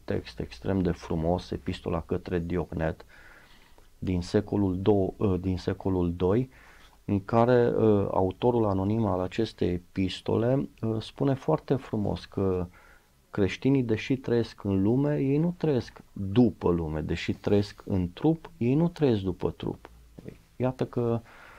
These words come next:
creștinii, uh, de odinioară, creștinii primari, aveau,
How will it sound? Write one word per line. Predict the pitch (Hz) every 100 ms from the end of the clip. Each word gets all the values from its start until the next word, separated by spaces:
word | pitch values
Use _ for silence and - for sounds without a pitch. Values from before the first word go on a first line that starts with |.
| - - _ _ -
creștinii, | 110 107 - 131 123 113 110 110
uh, | 113 107 101
de | 98 107
odinioară, | 95 98 95 110 123
creștinii | 110 - 98 - 127 117 104
primari, | 107 92 98 135 143 - - - - - - -
aveau, | 107 110 139